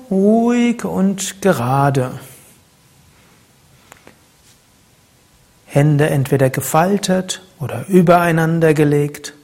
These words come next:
oder die Hände auf Knie oder Oberschenkel, Handflächen nach unten oder nach oben. Sind die Hände auf den Knien oder Oberschenkeln, dann berühren sich die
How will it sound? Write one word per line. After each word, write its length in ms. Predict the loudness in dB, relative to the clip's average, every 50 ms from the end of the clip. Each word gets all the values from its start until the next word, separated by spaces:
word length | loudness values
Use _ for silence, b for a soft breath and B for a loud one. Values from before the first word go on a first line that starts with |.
| _ _ _
oder 300 | -2 2 2 2 0 0
die 360 | -4 -4 -4 -2 -2 -2 -2 -4 -10 -12
Hände 460 | -2 0 2 2 4 2 2 2 2
auf 200 | 0 -2 -4 -8
Knie 300 | -6 -2 2 2 4 4
oder 240 | 4 4 2 0 2
Oberschenkel, 840 | 0 -2 0 0 -2 -2 -2 -2 0 0 0 0 0 0 0 -2 -4 B B B B B B
Handflächen 640 | -2 0 0 0 0 -2 -4 -2 0 0 0 0 -2
nach 160 | -2 -2 -2
unten 440 | -2 -2 0 0 0 -2 -2 -6 -4
oder 140 | -2 -2 0
nach 240 | 0 0 -2 -2 -2
oben. 480 | 0 2 2 2 2 0 -2 -4 -4 -8
Sind 200 | -4 -2 -2 0
die 100 | 0 0
Hände 540 | 0 2 2 4 4 6 6 4 4 2 0
auf 300 | -2 -2 -2 -2 -4 -6
den 240 | -6 -4 -4 -6 -6
Knien 340 | -6 -2 2 2 2 4 4
oder 180 | 4 2 2
Oberschenkeln, 760 | 2 2 2 2 0 -2 0 -2 -2 0 0 -2 -2 -2 -2 -2
dann 180 | -2 -2 2
berühren 540 | 2 2 2 4 2 0 0 0 0 0 -2
sich 220 | -2 -4 -6 -6 -6
die 200 | -6 -8 -8